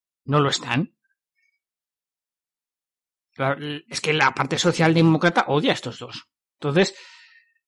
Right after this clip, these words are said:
se han unido junto al Coco, pero ahora el Coco igual no está, y como no esté el Coco, los cuchillos van a volar. Lo cual es malo para ellos.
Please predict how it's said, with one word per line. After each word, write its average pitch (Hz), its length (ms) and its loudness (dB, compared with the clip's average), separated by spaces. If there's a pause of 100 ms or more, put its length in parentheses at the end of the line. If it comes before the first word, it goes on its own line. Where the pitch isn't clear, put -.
(180)
se - 160 -4
han 151 160 4
unido 185 340 6
junto 190 300 4
al 208 160 6
Coco, 269 320 6
pero 202 160 6
ahora 170 180 8
el 143 100 2
Coco 160 440 4 (140)
igual 165 440 6
no 180 100 6
está, 285 540 6
y 151 140 -2
como 147 280 4
no 156 140 4
esté 190 240 2
el 208 160 6
Coco, 247 380 6
los 170 140 6
cuchillos 185 420 4
van 202 140 6
a 123 40 2
volar. 120 300 -4 (1200)
Lo 135 180 0
cual 143 180 4
es 175 140 4
malo 139 500 6
para 107 240 -4
ellos. - 360 -16